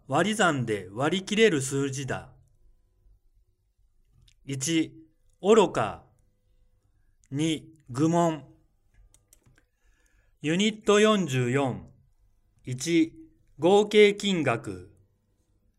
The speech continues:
二、写真の額縁。三、半額で買う。四、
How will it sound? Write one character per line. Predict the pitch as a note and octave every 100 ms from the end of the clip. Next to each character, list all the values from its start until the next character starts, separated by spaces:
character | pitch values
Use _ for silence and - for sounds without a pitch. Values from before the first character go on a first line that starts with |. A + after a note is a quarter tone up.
| _ _ _ _ -
二、 | D#3 D#3+ C3 - _ _ _ _
写 | - E3+
真 | E3+ G#3 G3+
の | G3 F#3+
額 | F#3 E3+
縁。 | E3 E3 D#3+ D#3 D3 B2+ - _ _ _ _ _ _ _ _ _ _ _ _ _ _
三、 | - E3 D#3+ D3+ C3 _ _ _
半 | _ F3+ G#3 G3+
額 | G3+ G3+ G3+
で | D3
買 | C3+ B2
う。 | A#2 A#2 - _ _ _ _ _ _ _ _ _ _ _ _ _ _
四、 | D#3+ F#3 C#3+ -